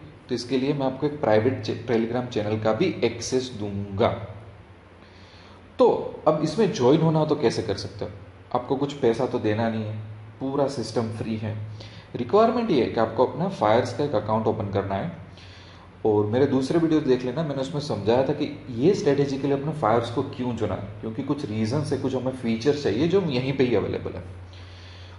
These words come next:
तो ये, ये link भी आपको YouTube के description में मिल जाएगी, यहाँ से आप Fires का account open कर लो। बाद में अपनी details ये Google form में डाल दो,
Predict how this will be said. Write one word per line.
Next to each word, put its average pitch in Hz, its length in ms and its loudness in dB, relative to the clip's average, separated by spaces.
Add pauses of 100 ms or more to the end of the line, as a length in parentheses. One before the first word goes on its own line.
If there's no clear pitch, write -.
तो 117 60 -2
ये, 123 500 0
ये 123 120 4
link 127 300 0
भी 160 120 2
आपको 147 240 2
YouTube 123 380 -2
के 131 80 2 (480)
description 127 380 -6
में 127 100 -4
मिल 113 200 -2
जाएगी, 117 280 2
यहाँ 120 280 -2
से 110 120 -2
आप 113 140 -2
Fires 110 220 0
का 104 120 0
account 123 240 -2
open 135 240 -2
कर 139 80 -2
लो। 170 260 0 (360)
बाद 127 280 6
में 175 80 2
अपनी 180 140 0
details 160 520 2
ये 147 80 4
Google 113 300 4
form 113 240 0
में 104 120 -4
डाल - 120 0
दो, - 220 -10